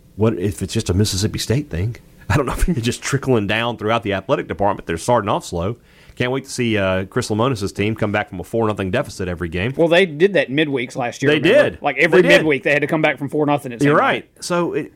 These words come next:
Speaker 1: they've got to find a way to, you know, they can't let teams come out to an early lead. This, this game was interesting. State was up ten to two, and I think they missed a three that would have made it thirteen to two. And at that point, I mean, they're up eleven. You feel like, okay,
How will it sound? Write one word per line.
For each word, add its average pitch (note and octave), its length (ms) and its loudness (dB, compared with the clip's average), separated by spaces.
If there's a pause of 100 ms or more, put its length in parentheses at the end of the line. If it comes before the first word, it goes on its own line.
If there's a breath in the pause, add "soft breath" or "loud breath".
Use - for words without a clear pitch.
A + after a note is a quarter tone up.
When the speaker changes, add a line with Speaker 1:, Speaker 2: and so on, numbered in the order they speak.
Speaker 1:
they've D3+ 180 2
got G3+ 220 0
to D#3 80 -8
find D3 240 0
a A#2+ 60 0
way A#2+ 280 2
to, G#2+ 380 -4 (320)
you A2+ 80 -2
know, F#2+ 220 -6 (100)
they C#3 120 2
can't D#3+ 340 -2
let C3+ 200 -4
teams B2 260 -6
come A2+ 180 -4
out G#2+ 160 -2
to G2+ 140 -2
an F2+ 80 -6
early F#2+ 220 -2
lead. F#2+ 180 0 (200 loud breath)
This, G3+ 220 2
this F#3+ 340 -4
game C3+ 180 -2
was A2 80 -2
interesting. C3 280 -6
State - 180 -4
was B2+ 100 -6
up - 140 -12
ten D#3 240 -4
to G2+ 80 -8
two, G#2+ 420 -2 (600 soft breath)
and B2 100 0
I - 20 -4
think D#3 120 -2
they A2 100 0
missed D3+ 280 0
a B2 60 -2
three C3+ 440 0
that G2 100 -2
would G#2+ 80 0
have A2+ 40 0
made A2 120 0
it C#2+ 100 -12
thirteen C#3 460 -2
to G2 80 -6
two. A2 180 -2
And G#2 80 -2
at - 60 -10
that - 180 -2
point, C3 220 -2
I - 20 -4
mean, F3+ 120 -6
they're B3 120 0
up - 140 -2
eleven. C3+ 340 0
You B2 60 -6
feel C3+ 140 -6
like, A2 300 0 (300)
okay, F#2+ 400 -2